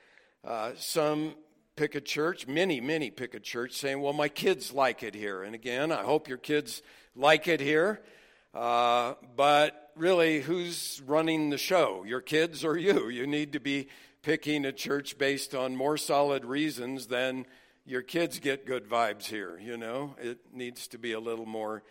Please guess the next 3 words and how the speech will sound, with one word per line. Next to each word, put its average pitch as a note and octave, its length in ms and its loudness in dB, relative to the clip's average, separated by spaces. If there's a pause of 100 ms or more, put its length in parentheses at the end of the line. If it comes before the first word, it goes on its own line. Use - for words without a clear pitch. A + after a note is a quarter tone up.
(260)
substantial. B2+ 1000 -2 (500)
Uh, G2 80 -12
I've G#2+ 600 0